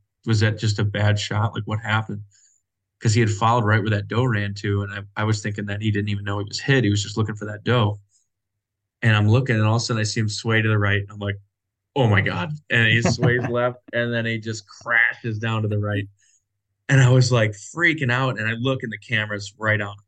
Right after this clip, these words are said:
Speaker 1: Like, it's right where he, right where he fell. So I got,
Speaker 2: Oh.
Speaker 1: like, this shot. I got him running for thirty yards. And from the time that the arrow enters into the time he's dead is fifteen seconds.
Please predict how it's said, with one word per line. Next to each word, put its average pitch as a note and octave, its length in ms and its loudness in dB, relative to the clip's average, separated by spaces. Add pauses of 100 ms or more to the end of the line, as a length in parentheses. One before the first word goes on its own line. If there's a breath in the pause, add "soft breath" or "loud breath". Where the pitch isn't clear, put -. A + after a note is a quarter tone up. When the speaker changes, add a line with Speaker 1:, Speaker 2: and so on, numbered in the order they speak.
(300)
Speaker 1:
Like, G#2 140 -4
it's G#2+ 160 -2
right A#2+ 320 0
where A2+ 160 -2
he, G#2 260 -6 (260)
right A2 180 2
where A2 100 -2
he A2 140 0
fell. G#2+ 340 -10 (540)
So B2+ 180 2
I A2 140 2
got, A2 180 4
Speaker 2:
Oh. F#2+ 80 -4
Speaker 1:
like, G#2 160 -6
this G#2+ 200 -4
shot. C3 580 -4 (200)
I - 100 2
got A2 240 -4
him G#2 220 -8
running C3 640 0 (140)
for G#2 280 -6
thirty C3 280 4
yards. G#2 680 0 (460)
And G#2 460 4
from A#2 160 -6
the G2+ 80 0
time C#3+ 360 -2
that C3+ 140 -4
the A#2+ 80 -6
arrow A2+ 300 -2
enters G#2+ 400 -8
into G#2 180 -6
the G#2 80 -6
time G#2+ 280 0
he's G2+ 180 -4
dead G2+ 240 -2
is G2+ 160 -4
fifteen G#2 340 -8
seconds. - 480 -14